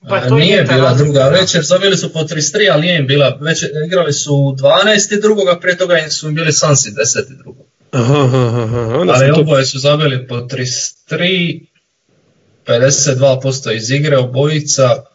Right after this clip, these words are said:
Speaker 2: tako da ono.
Speaker 1: Pa mislim i da Vogel nema neki motivacijski veliki posao, samo da kaže, ne, da, da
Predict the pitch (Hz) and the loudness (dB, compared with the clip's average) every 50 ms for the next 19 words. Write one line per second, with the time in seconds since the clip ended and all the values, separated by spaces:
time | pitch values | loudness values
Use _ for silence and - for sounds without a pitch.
0 | _ _ _ _ _ _ _ _ _ _ _ _ _ _ _ _ _ _ _ _ | _ _ _ _ _ _ _ _ _ _ _ _ _ _ _ _ _ _ _ _
1 | - 117 110 - - 110 110 107 113 110 110 113 117 113 110 110 - - _ _ | -8 -8 -8 -6 -6 -6 0 2 2 2 2 2 0 -2 -6 -8 -12 -16 _ _
2 | - 135 156 170 196 214 - 226 214 202 202 190 202 220 220 214 208 185 196 208 | -8 -4 -4 -4 -4 -6 -6 -8 -4 -2 0 0 0 0 0 0 0 0 0 -2
3 | 202 190 190 190 190 - 170 160 156 135 135 156 160 160 160 - - - - 147 | -2 -2 -2 -4 -4 -6 -6 -6 -6 -6 -6 -4 -4 -4 -4 -6 -10 -12 -10 -6
4 | 131 135 147 151 143 131 127 117 - 131 143 139 - - - - 143 143 143 135 | -4 -2 -2 -2 -4 -6 -8 -6 -4 -4 -4 -4 -4 -6 -8 -6 -6 -4 -4 -4
5 | 135 131 131 139 151 135 131 135 135 135 131 127 127 131 131 127 127 131 127 127 | -4 -2 0 0 0 0 0 0 0 0 -2 -2 -2 -2 -2 0 0 0 0 -2
6 | 127 127 127 127 - 131 127 127 123 - | -2 -4 -4 -4 -4 -2 -2 -2 -4 -6